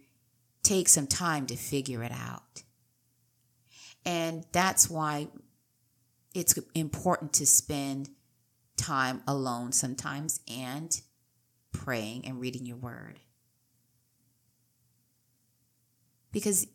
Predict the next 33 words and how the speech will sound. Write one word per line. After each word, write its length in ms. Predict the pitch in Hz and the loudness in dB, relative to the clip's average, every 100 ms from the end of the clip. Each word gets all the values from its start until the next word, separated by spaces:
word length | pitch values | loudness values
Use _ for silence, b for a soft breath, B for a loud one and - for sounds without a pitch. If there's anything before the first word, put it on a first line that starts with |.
| _ | _
if 160 | - 185 - | -6 -4 -6
you 180 | 196 - | -4 0
always 340 | 165 170 165 | 2 4 2
have 260 | 170 156 151 | 2 -2 -2
the 80 | |
distractions 640 | 143 139 - 139 135 - 135 | -2 -2 -2 -2 -4 -6 -6
around 320 | 127 127 120 | -6 -6 -6
you, 80 | 131 | -6
and 100 | 127 | -6
I've 180 | 135 143 | -6 -6
talked 280 | - 190 185 | -4 -4 -4
about 300 | 151 143 - | -6 -6 -4
this 180 | 143 - | 0 0
before, 680 | - - 147 147 120 127 - _ _ _ _ _ _ _ _ _ - | -2 -10 -8 -8 -8 -12 -18 _ _ _ _ _ _ _ _ _ -8
how 440 | - 175 180 185 | 2 4 6 4
can 260 | 185 180 156 | -2 -4 -4
you 140 | 147 | -4
even 380 | - 165 165 147 | -4 -2 -2 -4
devise 460 | 139 139 139 143 139 | -4 -4 -2 0 -2
a 60 | |
plan 520 | 135 - 135 135 135 139 _ _ _ | -4 -8 -8 -8 -8 -10 _ _ _
or 160 | 156 - | -10 -6
even 560 | 175 160 143 139 135 139 _ _ - | -6 -4 -4 -4 -6 -8 _ _ -10
allow 320 | 143 139 139 | -4 -2 -2
God 260 | 139 139 | -2 -4
to 60 | 139 | 2
speak 280 | - 143 - | 2 2 -8
to 80 | 143 | -6
you 80 | |
when 120 | 127 131 | -6 -8
you 80 | |
just 240 | 156 147 - | -4 0 0
got 240 | 139 139 | -2 -8